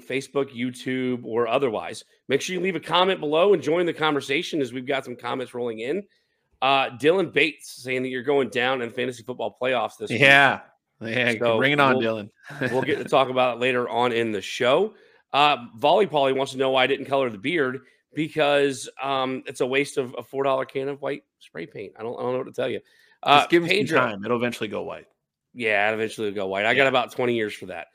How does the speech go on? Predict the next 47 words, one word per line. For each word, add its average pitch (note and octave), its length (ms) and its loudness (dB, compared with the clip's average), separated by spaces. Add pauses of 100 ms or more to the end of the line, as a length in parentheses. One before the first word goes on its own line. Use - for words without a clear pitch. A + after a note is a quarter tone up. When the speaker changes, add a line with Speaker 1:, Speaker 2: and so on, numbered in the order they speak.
(240)
Speaker 1:
Uh, B2+ 220 2
Pedro E3 500 2
wants D3+ 240 2
to D3 60 -8
know D3+ 100 4
what D3 140 4
exactly D3 460 2
goes C#3 280 2
in C#3+ 100 4
for C3+ 180 -4
recruits B2+ 360 -8
to A#2 100 -10
flip B2+ 260 -8
to A#2 60 -14
the A#2 140 -8
other A2+ 160 -8
schools. A2+ 540 -12 (500)
Um, G#2+ 420 0 (300)
I A2+ 140 -2
also A#2 400 0
don't G#2+ 340 -4
know A2 280 -2
what G#2 340 -6
does G2+ 260 -6
that. F2 280 -12
As G#2 120 -16
far A#2 260 0
as, G#2 300 -2 (580)
um, G#2+ 340 -2
flipping, E3+ 460 0
I D3+ 60 -2
mean, D#3 160 2
it's D#3 140 0
just F3 180 -6
a E3+ 40 0
matter E3+ 300 2
of D3 240 -2 (360)
you E3+ 160 0
haven't F#3+ 340 6
signed G3 240 4
your E3+ 80 -2
letter F#3 220 2
of D3+ 80 0
intent, C#3+ 320 0
and C3+ 100 -2
that's F#3+ 220 0
what, F3 200 4